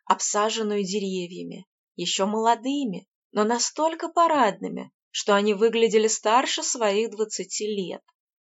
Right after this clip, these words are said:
Справа, на могучих вязах,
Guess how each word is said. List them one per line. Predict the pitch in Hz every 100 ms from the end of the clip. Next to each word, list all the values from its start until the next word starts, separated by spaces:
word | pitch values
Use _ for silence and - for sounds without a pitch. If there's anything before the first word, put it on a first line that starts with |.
| _ _ -
Справа, | - 190 196 349 240 - _ _ -
на | 190
могучих | 196 190 180 175 180 -
вязах, | 156 196 311 339 - -